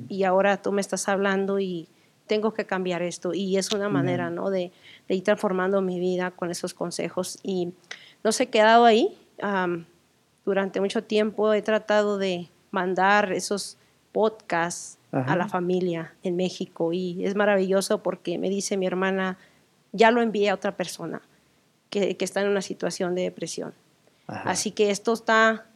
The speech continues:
Speaker 1: impactando, este, y como dice Jane, am, muchas, muchas vidas que
Speaker 2: Gloria a
Speaker 1: el Señor
Speaker 2: Dios.
Speaker 1: ha usado. Así
Speaker 2: Qué
Speaker 1: que le
Speaker 2: bueno.
Speaker 1: damos gracias al Señor.
Speaker 2: Gloria a Dios. Cuando yo escucho estas cosas, doy gloria a Dios y digo, "Bueno, el propósito se va cumpliendo", ¿verdad?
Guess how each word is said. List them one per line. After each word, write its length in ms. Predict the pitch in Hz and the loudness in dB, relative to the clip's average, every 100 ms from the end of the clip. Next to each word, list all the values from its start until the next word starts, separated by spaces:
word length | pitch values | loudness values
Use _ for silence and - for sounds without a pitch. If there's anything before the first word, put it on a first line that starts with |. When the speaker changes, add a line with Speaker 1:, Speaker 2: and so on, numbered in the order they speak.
| _ | _
Speaker 1:
impactando, 760 | 220 202 196 - 202 208 220 294 | -6 -2 -4 -2 -2 0 -2 -2
este, 420 | 233 214 - 190 | -4 -6 -4 -4
y 80 | 185 | -4
como 220 | 196 196 | -2 0
dice 260 | 196 196 202 | 0 -2 -2
Jane, 340 | 196 202 208 - - | 0 0 -2 -6 -8
am, 320 | 185 175 180 _ _ _ _ | -6 -6 -8 _ _ _ _
muchas, 480 | 226 262 277 233 190 | 0 0 0 0 -2
muchas 380 | 202 196 196 170 | 0 -2 -4 -4
vidas 480 | 180 175 180 - - _ - | -4 -2 -4 -8 -12 _ -12
que 120 | 190 | 0
Speaker 2:
Gloria 140 | 160 156 | 2 4
a 120 | 139 | 4
Speaker 1:
el 60 | |
Señor 180 | 123 - | 4 4
Speaker 2:
Dios. 80 | 180 | 2
Speaker 1:
ha 40 | 180 | 0
usado. 440 | 175 160 - 180 - | -2 -4 -6 -10 -12
Así 220 | 180 190 | -10 -8
Speaker 2:
Qué 80 | - | -2
Speaker 1:
que 60 | |
le 60 | 139 | 0
Speaker 2:
bueno. 200 | 135 143 | 0 0
Speaker 1:
damos 260 | 185 185 180 | -2 -4 -4
gracias 360 | 175 - 185 | -6 -6 -10
al 80 | 180 | -10
Señor. 240 | - 170 - | -8 -8 0
Speaker 2:
Gloria 280 | 135 143 143 | 4 6 6
a 60 | |
Dios. 440 | 127 123 127 - - | 2 0 -4 -10 2
Cuando 200 | 156 156 | 8 10
yo 100 | 160 | 10
escucho 320 | 170 175 165 | 10 6 6
estas 220 | 175 165 151 | 6 6 8
cosas, 360 | 165 156 170 | 8 10 8
doy 160 | 147 160 | 10 10
gloria 240 | 160 160 | 10 10
a 40 | 151 | 10
Dios 320 | 151 170 - | 10 8 6
y 60 | 156 | 4
digo, 200 | 147 143 | 6 8
"Bueno, 280 | 180 214 | 8 6
el 60 | 185 | 4
propósito 600 | 160 156 160 165 170 156 | 4 4 4 4 2 0
se 120 | 135 | 2
va 180 | 147 143 | 6 6
cumpliendo", 520 | 139 123 139 131 113 | 4 2 4 4 2
¿verdad? 320 | 107 104 113 | 0 -2 -2